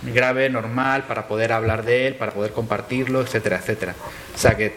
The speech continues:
está todo correlacionado, pero yo creo que también el, el gran capital se está dando cuenta de que hay un nicho enorme de negocio, no solo en vender productos menstruales, sino también en, en los datos que puede generar también y para el sector médico, para el sector farmacéutico, todo eso.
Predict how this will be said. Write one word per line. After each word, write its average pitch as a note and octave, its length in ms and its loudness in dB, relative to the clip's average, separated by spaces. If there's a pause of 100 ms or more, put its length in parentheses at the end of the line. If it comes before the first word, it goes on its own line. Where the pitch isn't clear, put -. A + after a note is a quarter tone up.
está C#3 260 0
todo E3 240 4
correlacionado, C#3 640 0
pero A#2+ 120 2
yo A#2+ 120 0
creo C#3 120 0
que C3+ 60 -2
también C3+ 340 0
el, C3 160 -2 (140)
el B2 100 0
gran B2 220 4
capital C3+ 500 -2 (300)
se B2+ 100 -4
está B2 160 0
dando B2+ 240 2
cuenta C3 320 2
de A#2+ 100 0
que A2 140 -2
hay A2+ 220 0
un A#2+ 500 -4
nicho B2+ 480 4
enorme B2+ 380 0
de B2 100 0
negocio, A#2+ 580 0 (320)
no B2 120 2
solo B2+ 260 4
en G2+ 100 -2
vender G#2+ 640 0 (380)
productos A#2+ 400 2
menstruales, B2+ 580 2 (140)
sino G#2+ 340 -2
también G#2+ 360 0
en, A#2+ 280 -2
en G#2 340 0
los F#2+ 160 2
datos G#2+ 260 0
que - 120 -4
puede G#2+ 200 2
generar G#2 300 0
también G#2 380 0
y B2+ 80 0
para G#2+ 160 -2
el F2+ 80 -4
sector - 300 -4
médico, C#3 360 2
para A#2 140 2
el F2+ 60 -8
sector G2+ 180 -6
farmacéutico, A2+ 720 0
todo F#2 240 2
eso. - 160 -4